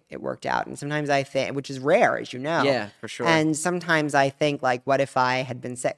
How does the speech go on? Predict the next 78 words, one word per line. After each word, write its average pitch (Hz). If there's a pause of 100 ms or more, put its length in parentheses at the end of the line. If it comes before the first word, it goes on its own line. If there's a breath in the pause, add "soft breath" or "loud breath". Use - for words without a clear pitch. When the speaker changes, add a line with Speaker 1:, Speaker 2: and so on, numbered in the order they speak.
(120)
Speaker 1:
or 113
what 123
if 127
I 127
hadn't 123
done 143
it? 127
You 131
know, 120
that 151
Speaker 2:
Yeah. 123
Speaker 1:
show 165
really 127
changed 123
my 123
life. 127
Speaker 2:
Yeah. 120
Speaker 1:
So 156
would 147
there 143
have 139
been 131
another 123
production 262 (140)
or 180
would 156
it 151
all 143
just 143
kind 135
of 127
fizzled? 127
And, 127
Speaker 2:
Right. 117
Speaker 1:
you 147
know, 143
like, 135 (120)
I, 160 (120)
you 185
probably 143
feel 135
the 127
same 143
about 123
Speaker 2:
For -
Speaker 1:
things 170
Speaker 2:
sure. 214
Speaker 1:
in 156
your 135
life, 139
Speaker 2:
Oh, 190
Speaker 1:
but, 139
Speaker 2:
there, 175
Speaker 1:
you -
Speaker 2:
I -
mean, 143
Speaker 1:
know, 143
you 147
Speaker 2:
there's 165
Speaker 1:
just -
Speaker 2:
a 160
Speaker 1:
gotta 147
show 143
up. -
Speaker 2:
timing 165
and 156
a 147
magic 147
and 139
a 131
grace 135
to 143
this 123
industry. 117
It's 113
not 127
Speaker 1:
Yeah. 120
Speaker 2:
just, -